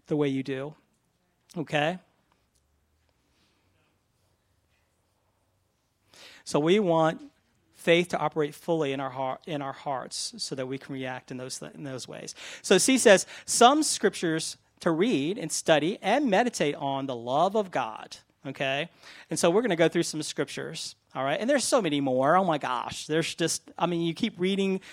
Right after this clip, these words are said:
reading, and you go, "Okay, that's the love of God. Oh my gosh, there's the love of God." It's all over. I mean, basically, it's a love letter, you know? <laughs>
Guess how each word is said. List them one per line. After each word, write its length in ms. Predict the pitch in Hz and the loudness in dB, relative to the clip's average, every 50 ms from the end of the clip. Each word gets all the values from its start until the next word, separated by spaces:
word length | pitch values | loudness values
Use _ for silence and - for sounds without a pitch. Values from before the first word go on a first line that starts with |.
| - - - - | -20 -20 -20 2
reading, 400 | - 190 202 208 202 202 196 196 | 6 6 8 8 6 4 4 4
and 80 | 185 180 | 4 2
you 80 | 175 | 4
go, 280 | 160 175 165 160 175 190 | 4 6 6 8 8 6
"Okay, 240 | 180 151 160 170 156 | 6 6 6 6 8
that's 240 | 151 165 196 190 - | 10 8 8 6 4
the 60 | 175 | 4
love 220 | 160 156 143 135 | 6 6 6 6
of 80 | 143 139 | 4 4
God. 420 | 139 135 131 135 131 131 131 139 | 4 2 2 4 4 4 4 4
Oh 120 | 151 175 202 | 4 4 4
my 100 | 165 156 | 2 4
gosh, 340 | 151 165 160 151 143 135 | 4 6 6 6 4 4
there's 280 | - 143 151 185 226 214 | 2 4 6 6 6 6
the 80 | 202 180 | 6 6
love 200 | 160 151 139 131 | 6 6 6 6
of 100 | 139 135 | 4 4
God." 420 | 135 127 127 127 127 135 143 - _ - - - - - - - - | 4 4 6 6 4 4 2 -2 _ -20 -20 -20 -20 -20 -20 0 8
It's 180 | 196 233 240 | 8 8 10
all 240 | 233 196 202 202 196 | 12 10 12 12 10
over. 300 | 196 202 208 196 170 160 | 10 10 10 10 10 8
I 60 | 156 | 8
mean, 260 | 160 180 175 175 170 151 | 8 8 6 4 6 6
basically, 520 | 165 165 196 - 196 170 - 165 160 156 | 6 6 6 6 2 2 4 4 4 4
it's 100 | 151 - | 4 2
a 60 | 170 | 2
love 260 | 151 143 143 147 160 | 2 4 6 6 6
letter, 460 | 147 143 143 139 131 123 117 123 147 208 | 6 6 4 4 4 0 -4 -6 -8 -2
you 140 | 196 147 139 | 0 2 4
know? 260 | 143 147 156 202 147 139 | 6 8 8 8 8 8
<laughs> 100 | 254 196 | 4 2